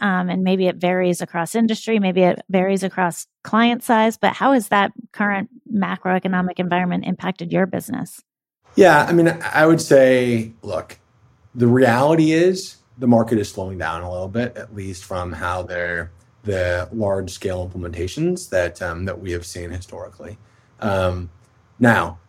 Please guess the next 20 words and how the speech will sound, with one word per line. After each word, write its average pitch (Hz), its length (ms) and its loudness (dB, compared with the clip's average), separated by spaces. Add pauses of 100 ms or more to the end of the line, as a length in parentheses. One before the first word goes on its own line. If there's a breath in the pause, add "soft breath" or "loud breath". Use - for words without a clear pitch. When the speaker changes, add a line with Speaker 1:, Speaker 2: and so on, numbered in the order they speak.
Speaker 2:
the 110 80 0
definition 120 640 2
of 101 140 0
slowing 104 380 0
down 120 320 0
is 98 120 -4
probably 95 540 -6
the, 92 260 -6
uh, 82 180 -2
the 92 140 -16
question 85 400 -6
mark 85 260 -14
here, - 220 -20
right? 98 340 -6
Um, 90 440 -6 (600 soft breath)
we 131 300 6
are 135 160 6
still 117 400 0
seeing 123 520 -2
companies 120 840 0